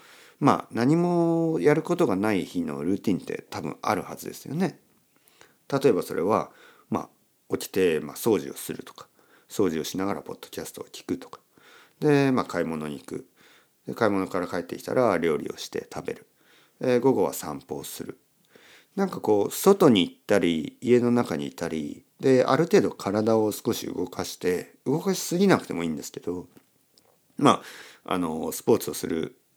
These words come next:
ルーティンのある人は、まあ、結構幸運ですよね。まあ、そういうルーティンのない人は、僕みたいな人は、まあ、たくさん歩いたり、たくさん歩いて、カフェに入って、冷たいアイスコーヒー飲んだり、あの、美味しいコーヒー飲んだり、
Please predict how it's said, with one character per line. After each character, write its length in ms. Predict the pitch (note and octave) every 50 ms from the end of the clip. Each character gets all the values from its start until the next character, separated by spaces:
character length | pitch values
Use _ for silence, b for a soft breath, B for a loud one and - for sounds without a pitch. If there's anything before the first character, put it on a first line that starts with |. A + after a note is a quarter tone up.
| _ _
ル 120 | - A2 G#2
ー 40 | -
テ 80 | G#2+
ィ 60 | F#2+
ン 40 | F2
の 80 | E2+ F2
あ 60 | A2
る 80 | C3 C3
人 180 | B2+ - -
は、 180 | G1+ G1+ - - - _ _
ま 140 | - G#2 F#2
あ、 100 | - - _ - -
結 140 | - F#2+
構 100 | - -
幸 280 | - - - G#2+ F#2+ F#2
運 160 | F#2 F2 E2+
で 80 | E2 E2+
す 100 | - -
よ 100 | - -
ね。 220 | C#3+ D3+ - - B B B B B B B B B B
ま 100 | G3 F3
あ、 40 | C#3+
そ 140 | - D3+
う 20 | D3+
い 480 | C#3+ D3 C#3+ C#3+ C#3 C#3+ C#3 C#3 C3+
う 20 | B2+
ル 160 | C3 C3+ C3
ー 20 |
テ 80 | C3 C#3
ィ 20 | A#2+
ン 20 |
の 80 | F#2+ E2+
な 180 | F2 G2 G2+
い 60 | F2 D2+
人 220 | - - - G#2
は、 140 | G#2+ G#2+ F#2
僕 220 | F2 F2 E2 -
み 100 | G#2 G2
た 100 | - F2
い 40 | D#2+
な 80 | D#2 D2
人 200 | - - - D#3
は、 240 | E3 D3 G#2 -
ま 100 | - -
あ、 20 | C#2+
た 140 | - - -
く 100 | - -
さ 120 | - D2+
ん 140 | C2+ C#2+ D2
歩 100 | E2 D#2+
い 60 | C#2+
た 120 | - -
り、 60 | - _ _ _ _ B B B B B B B B B B -
た 80 | -
く 60 | -
さ 200 | - - C3+ B2+
ん 40 | B2+
歩 80 | D3 D3+
い 100 | B2 -
て、 380 | - G2+ F#2+ F2+ F2 D#2+ D2
カ 180 | - - - A2
フ 100 | G#2 A2+
ェ 20 | F#2+
に 100 | F2 D#2+
入 120 | F2+ E2+
っ 20 | E2
て、 540 | - _ - F2+ E2 D#2+ D2+ C#2+ - - - - -
冷 120 | A2 G#2+ G#2
た 160 | - A2 G2+
い 40 | F#2
ア 80 | F#2
イ 60 | F#2+
ス 80 | F#2 -
コ 140 | - - G2
ー 20 |
ヒ 120 | E2 F2+ E2
ー 120 | D2+ D2+
飲 60 | D#2+
ん 80 | D#2 D2
だ 100 | C2+ -
り、 120 | - - _ _ _ B B B B B B B B B B B B B _
あ 140 | A2 G2+ F#2+
の、 100 | F2 D#2+
美 80 | -
味 80 | F#2+ F#2
し 120 | - - F#2
い 20 |
コ 140 | F2 - F#2+
ー 40 | F2+
ヒ 120 | E2 F2+
ー 100 | E2 D#2+
飲 80 | E2 D#2+
ん 40 | D2+
だ 100 | D#2 D#2
り、 260 | D2+ D2+ C#2+ C#2+